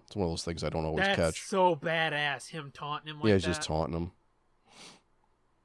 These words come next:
Speaker 1: Yeah, this is
Speaker 2: That is
Speaker 1: fucking,
Speaker 2: such a
Speaker 1: this is
Speaker 2: cool
Speaker 1: badass.
Speaker 2: action.
Speaker 1: Uh, except that his leap out of the pit is kinda weak looking. It looks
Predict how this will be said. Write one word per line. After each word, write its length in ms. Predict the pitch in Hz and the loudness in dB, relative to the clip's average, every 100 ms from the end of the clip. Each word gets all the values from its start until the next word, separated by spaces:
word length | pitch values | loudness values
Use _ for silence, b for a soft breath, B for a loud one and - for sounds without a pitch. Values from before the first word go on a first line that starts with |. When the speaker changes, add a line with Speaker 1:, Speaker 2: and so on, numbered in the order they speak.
| _ _ _ _ _ _ _ _ _ _ _ _ _ | _ _ _ _ _ _ _ _ _ _ _ _ _
Speaker 1:
Yeah, 140 | 90 82 | -2 -2
this 100 | 92 | -2
is 100 | 90 | -2
Speaker 2:
That 40 | |
is 20 | 90 | 0
Speaker 1:
fucking, 160 | - 78 | -2 -2
Speaker 2:
such 80 | |
a 20 | - | 0
Speaker 1:
this 100 | 127 | 2
is 60 | 101 | 2
Speaker 2:
cool 80 | 95 | 4
Speaker 1:
badass. 340 | 92 90 92 | 4 6 4
Speaker 2:
action. 140 | 87 - | 2 2
Speaker 1:
Uh, 120 | 107 - | 2 2
except 480 | 104 - 123 113 - | -4 2 6 6 4
that 160 | 95 90 | -2 -2
his 240 | - 104 87 | -2 -2 0
leap 320 | 92 98 - | 0 0 2
out 160 | 95 90 | 2 2
of 60 | |
the 80 | 85 | 0
pit 300 | - 90 92 | -2 -2 -2
is 160 | - - | -2 -6
kinda 240 | 90 85 | -4 -6
weak 260 | 87 85 - | -6 -8 -8
looking. 340 | 85 82 85 - _ _ _ _ _ _ | -10 -8 -10 -12 _ _ _ _ _ _
It 80 | 85 | -8
looks 320 | 87 - - | -6 -6 -8